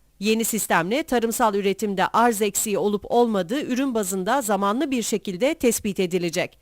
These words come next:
Fiyat izleme sistemiyle tarımsal ürünlerin fiyatlarındaki hareketler belirlenecek.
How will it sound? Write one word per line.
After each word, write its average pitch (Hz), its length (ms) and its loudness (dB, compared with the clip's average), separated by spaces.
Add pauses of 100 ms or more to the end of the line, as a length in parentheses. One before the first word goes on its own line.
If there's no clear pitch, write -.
(140)
Fiyat 214 280 0
izleme 214 380 0
sistemiyle 208 720 -2
tarımsal 220 520 0
ürünlerin 196 460 -2
fiyatlarındaki 202 760 -2
hareketler 214 600 0
belirlenecek. 175 760 0